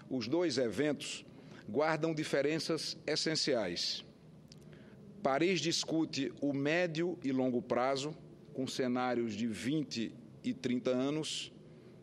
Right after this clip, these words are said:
e aqui não temos tempo. Aqui discutimos o, o hoje, a emergência, a urgência.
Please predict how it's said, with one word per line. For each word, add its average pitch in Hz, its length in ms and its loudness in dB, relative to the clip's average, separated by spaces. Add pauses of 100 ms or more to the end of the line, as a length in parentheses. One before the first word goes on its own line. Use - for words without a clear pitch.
(260)
e 143 120 2
aqui 143 500 2 (500)
não 139 220 2
temos 135 320 0
tempo. 110 260 0 (1120)
Aqui - 240 0
discutimos 190 920 0 (720)
o, 170 420 2
o 170 260 8
hoje, 127 280 4
a 127 80 6
emergência, 135 880 2 (560)
a 135 140 2
urgência. 120 760 2